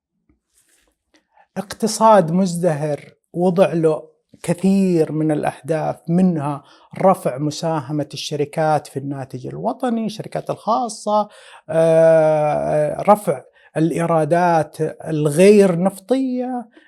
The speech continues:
إحنا نتكلم على رفع لنسبة مشاركة المرأة في العمل، نتكلم على تخفيض لل-، البطالة،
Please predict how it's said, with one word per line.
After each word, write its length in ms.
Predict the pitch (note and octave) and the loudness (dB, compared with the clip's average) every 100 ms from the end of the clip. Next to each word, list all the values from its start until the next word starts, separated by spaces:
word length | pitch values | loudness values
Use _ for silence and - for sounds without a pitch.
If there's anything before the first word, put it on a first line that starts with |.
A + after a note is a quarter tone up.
| - | -8
إحنا 240 | D#3+ - E3+ | -6 -4 -4
نتكلم 680 | D3+ - F3+ F3 E3+ D#3+ | -4 -6 -2 0 0 0
على 460 | D#3 D#3 D#3 D#3 D3+ - - | -2 0 2 2 0 -4 -8
رفع 540 | - F#3+ G3+ F#3+ C#3 - | 2 4 4 2 -2 -4
لنسبة 880 | E3 E3 E3 - D#3+ F3+ - D#3+ F3 - | 0 2 2 0 -4 -4 -4 -4 -4 -4
مشاركة 640 | D#3+ F#3 E3+ E3 E3 - | -4 0 0 0 -4 -6
المرأة 720 | D#3 D#3+ F3 D#3+ D#3 D#3 D3 - _ | -4 -4 -4 -6 -8 -8 -10 -14 _
في 100 | - | -4
العمل، 800 | D#3+ D#3 E3 C4 C4+ C4 B3+ A#3+ - _ _ | 0 0 2 4 4 4 0 -2 -8 _ _
نتكلم 760 | F3 F3+ F3 - F#3+ F3+ F3 D#3+ | -4 -2 -4 -4 0 2 2 -2
على 320 | C#3 D#3+ D#3 | -4 -4 -4
تخفيض 1000 | D3+ F#3 - - - F#3+ G3+ G3 E3+ D3 - _ _ _ D#3+ | -4 -6 -6 -8 0 2 4 4 2 0 -8 _ _ _ -4
لل-، 460 | D#3+ F3 E3 D3 - _ - D3+ D#3 D3+ D3 C#3+ C#3 C#3 C3+ C3 C3 B2+ B2+ B2 C3+ _ _ - | 0 2 0 -2 -10 _ -10 -2 0 2 2 2 2 0 -2 -4 -4 -4 -6 -8 -12 _ _ -8
البطالة، 1200 | C#3 C3 D3 - G#3+ C#4+ C#4 C4 B3 A#3+ A3 | -6 -2 -2 4 4 6 4 4 2 0 -6